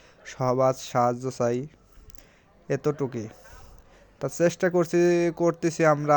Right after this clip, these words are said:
আশার আলো সংগঠনের মাধ্যম দিয়েই এই কাজগুলো সম্পূর্ণ শেষ করব, বা শুরু করছি এক কথায়, ইনশাল্লাহ শেষটা এর পরবর্তীতে ভালোই হবে। তা আপনাদের দোয়া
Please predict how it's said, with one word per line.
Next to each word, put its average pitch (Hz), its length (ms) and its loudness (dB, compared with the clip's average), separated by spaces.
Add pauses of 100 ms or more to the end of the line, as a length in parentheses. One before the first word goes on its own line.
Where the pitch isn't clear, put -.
আশার 151 300 0
আলো 156 200 2
সংগঠনের 147 720 -2
মাধ্যম 139 520 -4
দিয়েই 139 280 2 (540)
এই 139 160 0
কাজগুলো 135 640 2
সম্পূর্ণ 131 680 -4
শেষ - 380 -8
করব, 120 300 -4 (840)
বা 135 120 -2
শুরু 160 340 0
করছি 226 360 2
এক 202 160 0
কথায়, 175 380 2
ইনশাল্লাহ 170 680 2
শেষটা 156 420 -4
এর 151 140 0 (240)
পরবর্তীতে 147 560 -2
ভালোই 127 360 -2
হবে। 123 260 -4 (720)
তা 131 120 0
আপনাদের 139 480 -2
দোয়া 135 220 2